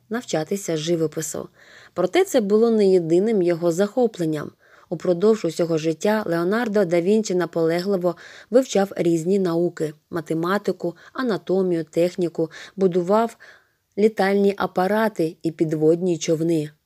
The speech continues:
У його нотатках можна знайти описи гелікоптера, парашута, автомобіля, телефона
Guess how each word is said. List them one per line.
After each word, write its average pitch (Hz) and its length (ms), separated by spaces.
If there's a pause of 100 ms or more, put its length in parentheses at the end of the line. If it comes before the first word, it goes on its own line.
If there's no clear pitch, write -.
(100)
У - 80
його 170 340
нотатках 190 680
можна 175 400
знайти 165 380
описи 180 600 (300)
гелікоптера, 170 880 (200)
парашута, 214 720 (200)
автомобіля, 156 840 (140)
телефона 180 680